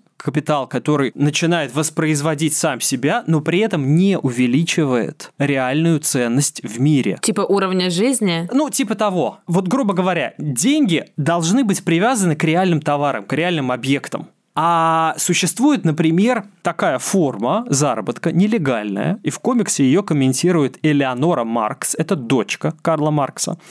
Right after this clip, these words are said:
Speaker 1: Вообще у Маркса было, по-моему, шестеро детей, но все мальчики умерли довольно рано, а остались только дочери. И вот Элеонора была социалисткой, суфражисткой, и она в комиксе объясняет, что, например, при мошенничестве, ну вот если я тебя просто обманул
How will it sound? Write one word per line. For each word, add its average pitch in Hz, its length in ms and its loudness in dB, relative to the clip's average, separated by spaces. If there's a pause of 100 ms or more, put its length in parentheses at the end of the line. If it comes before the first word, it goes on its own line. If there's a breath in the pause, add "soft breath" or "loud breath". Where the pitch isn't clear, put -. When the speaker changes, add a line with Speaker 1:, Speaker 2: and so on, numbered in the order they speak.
(140)
Speaker 1:
Вообще - 200 -2
у 196 40 2
Маркса 135 320 -2
было, 117 220 -2
по-моему, 120 420 -2
шестеро 170 460 -2
детей, 113 600 -2
но 135 260 0
все 160 160 0
мальчики 135 500 -4
умерли 202 420 2
довольно 151 480 0
рано, 131 320 -2
а 123 120 0
остались 175 460 -4
только 135 280 -2
дочери. 120 440 -2
И 104 40 -4
вот 185 220 -2
Элеонора 170 580 0
была 139 560 0
социалисткой, 131 680 -2
суфражисткой, 123 840 -2
и 143 100 -4
она 214 160 0
в - 60 -6
комиксе 165 420 0
объясняет, 131 600 0
что, - 180 -2
например, 156 480 0
при 180 160 0
мошенничестве, 151 1080 0
ну 139 140 2
вот 123 160 -2
если 131 260 0
я 120 140 2
тебя 120 240 -2
просто - 400 -2
обманул 131 500 0